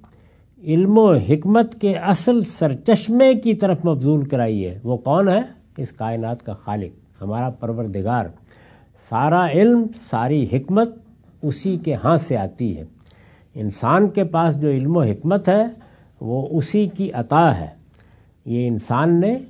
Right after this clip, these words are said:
خود کہیں سے نہیں لے لی۔ اس میں انہوں نے پہلے ان کی توجہ علم و حکمت کے اصل سرچشمے کی طرف مبذول کرائی ہے،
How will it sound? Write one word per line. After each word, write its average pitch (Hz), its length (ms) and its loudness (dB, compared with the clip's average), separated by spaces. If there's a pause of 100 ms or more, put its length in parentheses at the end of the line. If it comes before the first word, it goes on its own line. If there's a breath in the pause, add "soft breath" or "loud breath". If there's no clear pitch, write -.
(120)
خود - 380 -4
کہیں 143 220 2
سے 151 160 -4
نہیں 226 200 0
لے 90 140 -2
لی۔ 80 180 -6 (1500 soft breath)
اس 175 240 0
میں 226 100 8
انہوں 220 280 8
نے 226 120 6
پہلے 208 380 6
ان 214 220 6
کی 208 180 2
توجہ 156 480 2
علم 175 300 6
و 185 60 6
حکمت 190 540 2
کے 202 120 2
اصل 208 360 2
سرچشمے 165 680 0
کی 151 140 -4
طرف 139 220 -2
مبذول 120 540 4
کرائی 175 440 4
ہے، 190 160 2